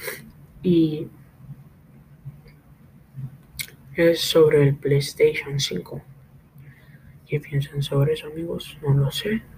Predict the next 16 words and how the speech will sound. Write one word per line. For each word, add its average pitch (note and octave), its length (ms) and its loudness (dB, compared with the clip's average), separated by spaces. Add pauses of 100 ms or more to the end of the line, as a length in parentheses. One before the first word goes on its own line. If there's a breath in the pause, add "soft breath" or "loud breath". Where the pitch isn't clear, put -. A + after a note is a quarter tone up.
(960 loud breath)
pero D#3+ 340 8
vamos A3+ 340 8
a G#3+ 40 6
empezar. - 640 -4 (1400 soft breath)
Bueno, A3+ 340 6 (840)
para G3+ 180 0
los G#3+ 200 2
que A#3+ 100 4
no A#3+ 100 6
saben A#3 400 4
qué F3+ 540 0
es F3+ 180 -2
un E3+ 200 -6
P E3 180 0
S D#3+ 200 -2
cinco, - 580 -12